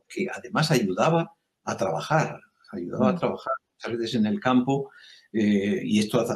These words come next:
Speaker 1: hasta tiempos recientes, ¿no? La mujer ha tenido, eh, una importancia porque, eh, trabajaba más, a veces más que, más que el marido.
Speaker 2: Ujú.
Speaker 1: Sí, sí. Yo tengo,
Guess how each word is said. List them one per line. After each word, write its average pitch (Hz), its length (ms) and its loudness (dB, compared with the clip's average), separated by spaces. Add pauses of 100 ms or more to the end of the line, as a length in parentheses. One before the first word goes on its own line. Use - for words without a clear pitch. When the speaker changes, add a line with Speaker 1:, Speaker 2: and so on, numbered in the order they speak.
Speaker 1:
hasta - 280 -6
tiempos 135 340 0
recientes, 123 600 2
¿no? 131 160 0
La 113 120 0
mujer 92 280 -6
ha 104 80 -6
tenido, 123 460 0 (420)
eh, - 300 -4
una 101 200 0
importancia 120 640 2
porque, 123 920 4
eh, - 60 -4
trabajaba 98 480 -2
más, 120 380 2
a - 40 -8
veces 113 260 -2
más - 180 -2
que, 87 460 -4
más 101 180 0
que - 120 -2
el 90 60 0
marido. 101 360 -2 (840)
Speaker 2:
Ujú. - 220 -10
Speaker 1:
Sí, - 100 -8 (160)
sí. - 40 -6 (260)
Yo - 40 -10
tengo, - 440 6